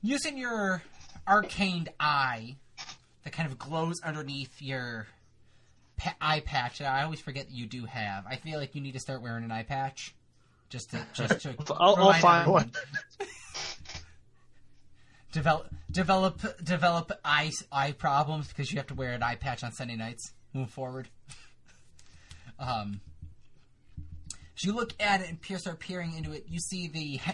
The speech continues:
Speaker 1: the healing properties that you are familiar with, and there doesn't be, there doesn't appear to be any greater restore-, restorative properties,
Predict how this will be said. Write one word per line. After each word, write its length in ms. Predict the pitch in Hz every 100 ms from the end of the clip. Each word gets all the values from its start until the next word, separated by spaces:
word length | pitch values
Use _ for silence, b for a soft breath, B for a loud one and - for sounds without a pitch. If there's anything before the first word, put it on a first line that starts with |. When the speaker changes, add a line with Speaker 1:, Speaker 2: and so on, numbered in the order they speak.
| -
Speaker 1:
the 80 | 143
healing 320 | 147 180 165
properties 640 | - 170 156 160 180 180
that 100 | 160
you 140 | 151 143
are 100 | 135
familiar 360 | 147 135 143
with, 160 | 180 208 - b b b b b b b - -
and 440 | 143 139 131 127 123 - - - - - - -
there 160 | 151 151
doesn't 380 | 185 214 185 -
be, 340 | 180 165 135 135 - -
there 220 | 135 165 165
doesn't 400 | 165 170 196 160
appear 300 | - 160 151
to 80 |
be 180 | 139 143
any 260 | 139 131 135
greater 720 | 117 117 127 135 131 123 117 - - - -
restore-, 600 | 135 135 - 135 127 127 - 123
restorative 880 | 120 117 - 139 135 - - 147 135 -
properties, 720 | - 135 131 180 208 220 -